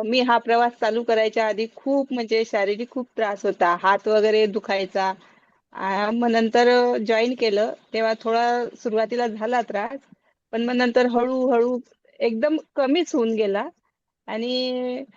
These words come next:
पहिले मेडिटेशन केले तेव्हा थोडा त्रास होत होता, वर होत नव्हतं. मेडिटेशन करताना वगैरे सांगितलेलं तुम्हालाही, हात हलवत हलवत कसं तरी करायची. मग नंतर, अ,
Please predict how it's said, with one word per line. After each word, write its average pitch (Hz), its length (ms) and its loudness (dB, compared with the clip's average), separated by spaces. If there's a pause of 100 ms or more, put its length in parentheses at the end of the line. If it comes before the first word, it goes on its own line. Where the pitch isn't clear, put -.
(600)
पहिले 247 480 6
मेडिटेशन 233 640 2
केले 220 260 2
तेव्हा 233 260 0
थोडा 220 180 0
त्रास 220 300 -2 (140)
होत 233 300 -2
होता, 202 260 -2
वर 214 260 0
होत 220 240 -2
नव्हतं. 208 480 -4 (220)
मेडिटेशन 208 560 -2
करताना 202 480 -2
वगैरे 202 260 0
सांगितलेलं 247 760 -2
तुम्हालाही, 220 460 0 (480)
हात 240 360 -4
हलवत 226 380 2
हलवत 233 340 -2
कसं 254 280 0
तरी 277 160 0 (340)
करायची. 254 540 0 (560)
मग 208 140 -6
नंतर, 240 480 0
अ, 254 420 -2